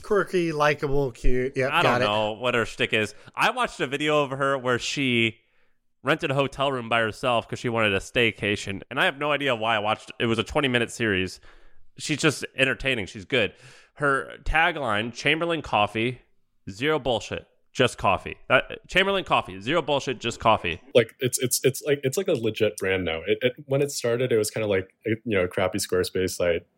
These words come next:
Speaker 3: but now, like, it's a beautiful brand. I think it's like, they, they, that, I think that's, like, an influencer slash celebrity brand done right, and it's so rare, you know. It,
Speaker 2: So, do you think,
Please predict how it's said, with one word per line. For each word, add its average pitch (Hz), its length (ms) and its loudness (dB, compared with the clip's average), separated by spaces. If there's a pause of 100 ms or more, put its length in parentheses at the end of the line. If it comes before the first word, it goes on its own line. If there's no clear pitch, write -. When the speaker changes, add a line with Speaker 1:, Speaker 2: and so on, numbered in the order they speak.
(100)
Speaker 3:
but 113 160 -4
now, 123 180 0
like, 160 240 0
it's 117 140 -2
a 139 40 2
beautiful 104 380 -2
brand. 90 300 0
I 90 40 0
think 101 160 0
it's 95 160 -2
like, - 280 -6 (580)
they, 113 180 -2
they, 127 180 2 (100)
that, 147 180 2
I 156 60 4
think 160 260 -4
that's, 135 260 2
like, 131 300 0
an 113 200 0
influencer 113 600 -2 (220)
slash - 460 2
celebrity 104 400 0
brand 98 260 0
done 95 200 -2
right, 101 300 0 (300)
and 131 100 4
it's 139 160 4
so 139 260 2
rare, 95 580 -2
you 110 80 -4
know. 98 180 2
It, 104 260 -6 (280)
Speaker 2:
So, 202 240 0
do 160 160 -4
you 240 100 0
think, 302 360 -4